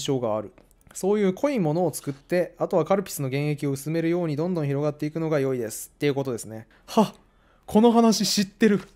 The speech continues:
これあれじゃん。切り抜きチャンネルのことじゃん。これ、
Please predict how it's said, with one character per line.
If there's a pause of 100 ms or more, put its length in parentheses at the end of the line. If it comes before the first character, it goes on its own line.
(400)
こ
れ
あ
れ
じ
ゃ
ん。 (420)
切
り
抜
き
チ
ャ
ン
ネ
ル
の
こ
と
じ
ゃ
ん。 (920)
こ
れ、